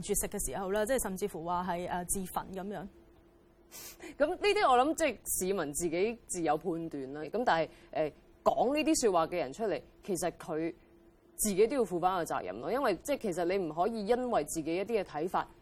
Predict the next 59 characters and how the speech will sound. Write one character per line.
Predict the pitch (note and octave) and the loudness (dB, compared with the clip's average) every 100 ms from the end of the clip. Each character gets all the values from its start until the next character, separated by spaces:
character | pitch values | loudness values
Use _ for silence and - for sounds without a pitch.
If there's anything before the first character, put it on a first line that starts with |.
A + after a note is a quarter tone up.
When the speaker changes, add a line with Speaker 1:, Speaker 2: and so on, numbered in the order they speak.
| - | -12
Speaker 2:
而 | E3 D3 D3 F#3+ | -8 -8 -4 0
去， | E3+ D#3+ - - - | 2 0 -2 -18 -10
呃， | - D3 C#3 C3+ - - - - - _ _ _ _ - | -6 -6 -6 -10 -16 -20 -20 -20 -20 _ _ _ _ -2
即 | A#3 | 0
係 | F3+ - - - | 0 -8 -20 -8
去， | F#3 E3+ F#3+ | -4 -2 0
去， | F3 | 0
去， | F3+ F3 E3+ - | 0 0 -2 -2
呃， | C3 C#3+ | -4 -6
同 | - C#3 C3 - - | -8 -10 -10 -14 -4
年 | F3 E3 | -2 2
青 | B3 | 2
人 | F#3 D3+ | 0 2
有 | D#3+ | 2
一 | G#3 | 2
個 | F3+ C#3+ | 0 -2
噉 | F3 | -2
樣 | F3+ G3 - | -2 -4 -6
直 | F3 - | -8 -4
接 | F3+ F3 | -4 -2
嘅 | E3+ | -2
一 | F#3 | -2
個 | F3 | 0
對 | D#3+ C#3+ D3+ | -2 -2 -2
立 | |
嘅 | C3 - F3 | -4 -4 -4
位 | D#3+ - | -4 -6
置， | - - | -10 -8
係 | - | -4
咪 | D3+ F#3 | 0 2
一 | |
個 | G3 | 2
最 | E3 | 0
正 | D#3 D3 | -2 -2
確 | D3+ D3 | -2 -2
嘅 | |
方 | D3 E3 | -2 -4
法 | D#3 | -2
呢？ | C3 D3 - - | -4 -6 -10 -12
呃， | - C3+ | -6 -4
我 | - D#3+ | 2 2
覺 | E3+ | 2
得 | F#3 | -2
唔 | - | -4
係 | - - | -10 -16
嘅。 | - - | -12 -2
Speaker 1:
但 | C4 | 0
係 | |
你 | C4 | 0
自 | A#3+ | -4
己 | D#4+ | 0
作 | A#3+ G3+ | 2 2
為 | E3 D#3+ | 0 -2
即 | A3 | -2
係 | G3 | 0
歌 | A3 G#3 | 2 0
星 | A3 G3 | 0 -2
啦， | |
Speaker 2:
嗯。 | F#3+ | -4